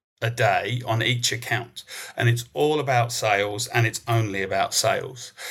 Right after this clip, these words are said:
So I think the objective there is definitely people coming to TikTok to buy.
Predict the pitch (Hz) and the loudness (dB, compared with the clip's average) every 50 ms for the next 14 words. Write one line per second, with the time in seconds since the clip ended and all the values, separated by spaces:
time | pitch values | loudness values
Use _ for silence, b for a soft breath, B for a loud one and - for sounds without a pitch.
0 | B B B B - 135 131 131 123 143 147 139 139 135 135 131 127 123 151 156 | B B B B -2 -2 0 0 0 0 0 0 0 0 0 2 2 4 4 4
1 | 156 - 131 - 143 131 123 - - 165 170 143 123 117 113 117 - 117 120 120 | 4 2 0 -2 -2 -2 -2 0 0 2 2 4 4 2 0 0 -2 0 2 2
2 | 117 107 - - - _ - 139 147 147 - 156 123 95 107 101 98 113 107 - | 2 2 0 -2 -4 _ 0 0 2 2 0 -2 -2 -2 -4 -4 -4 -4 -4 -4
3 | 104 98 - - 120 104 101 101 98 - 120 - - 127 117 - - - - 101 | -6 -6 -2 0 0 0 0 -2 -6 -8 -6 -4 -4 -4 -4 -6 -6 -6 -6 -6
4 | - - - - 120 - - 104 95 92 92 95 92 - - | -6 -6 -6 -4 -4 0 2 2 2 4 2 0 0 -2 -6